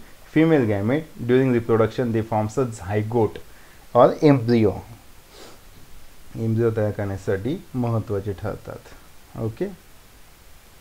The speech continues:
काही अडचण असेल तर विचारू शकता.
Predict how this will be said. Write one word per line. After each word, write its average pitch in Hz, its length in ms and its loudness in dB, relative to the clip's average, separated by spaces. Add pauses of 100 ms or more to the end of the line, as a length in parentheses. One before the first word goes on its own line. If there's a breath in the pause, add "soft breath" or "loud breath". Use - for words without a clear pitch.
(1900 soft breath)
काही 123 160 6
अडचण 120 320 2
असेल - 580 -4
तर 127 80 4
विचारू 104 420 0
शकता. 131 460 -4